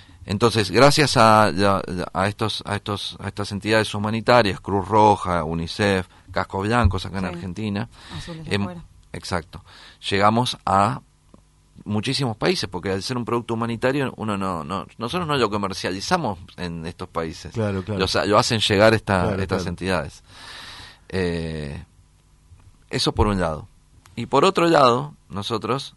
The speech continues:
Speaker 1: con la misma tecnología de compresión y de producción que tenemos en nuestra planta, decimos, "Bueno, ¿qué productos podemos desarrollar?" ¿No?
Speaker 2: Bien.
Speaker 1: Que esté,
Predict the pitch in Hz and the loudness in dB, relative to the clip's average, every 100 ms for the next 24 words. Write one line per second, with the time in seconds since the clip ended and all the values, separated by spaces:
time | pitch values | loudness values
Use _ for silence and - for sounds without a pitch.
0 | _ - 90 87 101 123 120 110 87 95 | _ -6 -4 -4 -4 -6 -6 -6 -6 -6
1 | 92 92 - 110 98 87 82 82 80 85 | -4 -4 -6 -4 -2 -2 -2 -2 -4 -6
2 | 80 - 95 104 104 95 78 - 80 76 | -6 -4 -2 4 6 6 4 -4 -8 -8
3 | 71 80 87 - 90 90 85 90 95 101 | -6 -6 -4 -4 -4 -4 -4 -4 -2 -4
4 | 107 110 120 117 135 139 - - - - | -2 0 0 0 -2 -6 -12 -20 -20 -20
5 | - - 90 95 90 - 104 85 - 117 | -20 -20 -8 -6 -4 0 0 0 -4 0
6 | 110 104 - - 85 98 95 90 92 78 | 0 0 -2 -4 -2 0 -2 -4 -8 -8
7 | 87 82 80 - _ _ - 85 104 160 | -6 -6 -6 -12 _ _ -10 -8 -8 -8
8 | 143 139 - - - 87 82 | -12 -12 -16 -16 -6 -4 -4